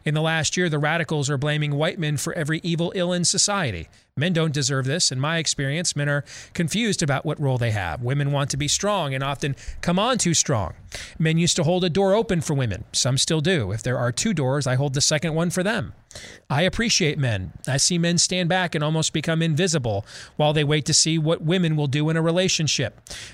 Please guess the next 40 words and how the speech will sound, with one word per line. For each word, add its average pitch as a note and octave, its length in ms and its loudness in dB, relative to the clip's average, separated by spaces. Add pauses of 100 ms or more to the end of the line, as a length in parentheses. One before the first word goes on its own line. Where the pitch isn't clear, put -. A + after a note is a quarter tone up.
The - 80 -2
partnership F3 560 2
in F3 80 2
a F3 40 2
marriage E3+ 360 2
is D3+ 120 0
nearly E3 320 2
non-existent, D3 840 0
to C#3+ 80 -4
the B2+ 80 -2
point D3 260 0
that C#3 140 0
it's C3 100 -2
like D3+ 180 0
two E3 160 -2
people E3+ 300 -2
just D#3+ 220 0
living E3+ 320 0
together, G#2+ 400 -4 (320)
even D#3 240 2
in D#3+ 60 2
a D#3+ 60 0
lot D#3+ 180 2
of E3+ 80 -4
Christian - 420 -2
marriages A#2 400 0
I A2+ 160 0
see. - 380 -4 (420)
It E3+ 100 -2
can F#3+ 140 2
be G3+ 100 2
done, G3 260 4
but D#3+ 120 0
it's D3+ 100 -2
hard D#3 240 2
to - 80 -2
find B2+ 400 -2 (1200)
a C#3 100 2
real C#3+ 500 2
man. B2+ 400 0